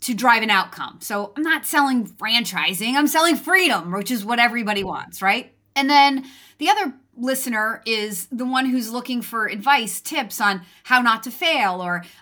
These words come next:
maybe I, I am a business owner and, uh, man, I cannot figure it out. I'm not actually living the dream that I signed up for. So with that kind of a setup,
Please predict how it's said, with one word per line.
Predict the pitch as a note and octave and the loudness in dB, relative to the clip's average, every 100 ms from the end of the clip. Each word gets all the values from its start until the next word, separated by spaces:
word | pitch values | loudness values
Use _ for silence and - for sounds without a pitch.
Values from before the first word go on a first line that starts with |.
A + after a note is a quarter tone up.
| - | -4
maybe | A#3 B3+ B3+ | 0 2 4
I, | A#3+ A#3+ - | 4 2 0
I | A#3 | -2
am | C4+ F4+ | 0 0
a | C#4+ | 0
business | G#3+ G3+ G3+ A3+ | -2 -4 -6 -4
owner | G#3+ G#3+ G#3+ | -2 -2 0
and, | G3+ G3 | 0 -2
uh, | F#3+ - | -4 -4
man, | B3 D4 A#3+ | -2 -2 0
I | G3 | -2
cannot | F3 B3 A#3 C4 C4+ C4 C4 - | -4 -4 0 2 2 2 -2 -2
figure | C4 A#3 A#3 | -6 -4 -2
it | |
out. | A3 F#3 | 0 0
I'm | G3+ | -2
not | C4 - | -6 -6
actually | C4 - D#4 D4 C4+ | -10 -8 -4 -2 -2
living | G#3+ G3+ A#3+ D4 A3+ A#3+ A3+ G#3+ | -4 -2 0 0 0 -2 -2 -4
the | G#3 | -6
dream | F#3+ A#3 B3+ B3 G#3+ D#3+ C#3+ _ _ G3+ | -4 -2 0 0 -2 -6 -10 _ _ 0
that | G#3 | 2
I | G#3 | 2
signed | A#3 G#3 G3 | 2 0 2
up | F#3+ F3 | 0 -2
for. | E3 B2+ - _ _ | -14 -14 -16 _ _
So | - D#4 C4 B3 - - - - _ | -4 2 4 2 -8 -20 -20 -20 _
with | C#4 D4+ A#3+ | 0 2 2
that | D#4 F#4+ A#4 - | 0 0 -2 -6
kind | G#4 G4 | -4 -4
of | C4 | -4
a | |
setup, | A#3+ - - B3 D#3+ C3+ F3+ G3+ | -4 -4 -2 0 -2 -4 -8 -8